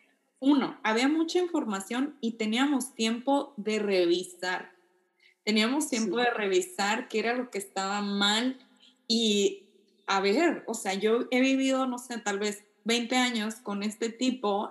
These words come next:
Speaker 1: y siempre me ha hecho lo mismo, o sea,
Speaker 2: Claro.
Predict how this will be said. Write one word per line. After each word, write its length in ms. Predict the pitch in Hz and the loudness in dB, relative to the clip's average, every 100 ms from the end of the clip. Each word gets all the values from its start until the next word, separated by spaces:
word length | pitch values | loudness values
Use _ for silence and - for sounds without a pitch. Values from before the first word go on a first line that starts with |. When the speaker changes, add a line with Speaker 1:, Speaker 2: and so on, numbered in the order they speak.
| - | -6
Speaker 1:
y 200 | 214 202 | -4 -4
siempre 500 | - 240 233 233 247 | -2 -2 -2 -2 -2
me 120 | 233 | 0
ha 120 | 208 | 0
hecho 400 | 208 - 226 - | -2 -4 -6 -2
lo 200 | 220 202 | 0 0
mismo, 500 | 208 262 269 226 214 | 2 0 0 -4 -4
o 40 | 247 | -4
sea, 400 | 208 175 - - _ _ _ - _ _ - | -4 -4 -6 -14 _ _ _ -20 _ _ 2
Speaker 2:
Claro. 540 | 254 311 269 202 | 4 4 4 2